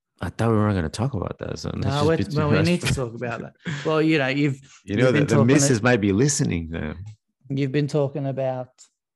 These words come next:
Speaker 2: riding a hundred Ks a day, and, and you've been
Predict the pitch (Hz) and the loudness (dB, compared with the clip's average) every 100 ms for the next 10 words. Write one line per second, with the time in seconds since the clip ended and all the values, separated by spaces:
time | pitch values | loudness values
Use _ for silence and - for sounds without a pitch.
0 | _ 131 131 135 139 139 139 139 135 127 | _ -8 -4 -2 0 2 2 2 -2 -2
1 | 135 131 139 127 127 127 135 131 127 - | 0 0 -2 0 0 0 -2 -6 -10 -10
2 | 127 127 123 123 123 123 123 139 143 151 | -10 -10 -12 -14 -14 -14 -10 -8 -6 -8